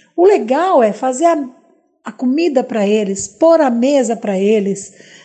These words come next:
ah, poder preparar coisas gostosas com eles, tê-los aqui toda hora, dar uma passada, perceber que eu tô incomodando, mas na outra passada poder trocar uma ideia, conversar. Esse é um ponto que, isso foi um presente grande.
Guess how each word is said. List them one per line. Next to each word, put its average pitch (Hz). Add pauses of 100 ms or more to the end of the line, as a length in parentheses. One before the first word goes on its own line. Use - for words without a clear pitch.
(120)
ah, 233
poder 269
preparar 285
coisas 254
gostosas 226
com 185
eles, 208
tê-los 311
aqui 247
toda 220
hora, 202 (360)
dar 302
uma 311
passada, 262
perceber 254
que 254
eu 247
tô 254
incomodando, 233
mas 240
na 247
outra 254
passada 233
poder 226
trocar 220
uma 220
ideia, 202
conversar. 202 (960)
Esse 277
é 262
um 247
ponto 254
que, 247 (360)
isso 226
foi 247
um 233
presente 220
grande. -